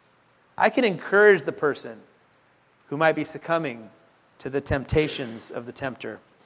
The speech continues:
You say, "Well, that's all good and fine. You know, maybe I can love someone who's unlovable, but what about loving your enemies?" Right?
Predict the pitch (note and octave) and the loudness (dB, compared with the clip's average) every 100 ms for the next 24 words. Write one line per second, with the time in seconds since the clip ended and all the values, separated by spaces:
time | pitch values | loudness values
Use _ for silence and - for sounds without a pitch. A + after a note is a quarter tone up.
0 | _ - D3+ - D#3+ D3+ F3 F#3+ F3+ D#3 | _ -16 -2 6 6 10 10 10 6 6
1 | D#3+ C#3+ C3 G3+ G3+ D#3+ D#3 D#3 - - | 4 0 -2 0 0 0 -4 -14 -20 -8
2 | D3+ C#3+ C#3+ F3 E3+ E3+ F#3 D#3+ E3 E3+ | -2 0 2 2 8 8 8 0 0 0
3 | E3+ E3 D3+ D3 D3+ C#3+ D#3+ A3 D3+ C#3 | 0 -6 -4 -2 -2 0 0 0 -2 -2
4 | D3 C#3+ F#3 F3 D#3 D#3 E3+ E3+ D3 D#3+ | -2 2 4 6 6 6 2 0 0 0
5 | A3+ E3+ G#2 - - - _ - D3 | 0 -4 -8 -14 -18 -20 _ -2 0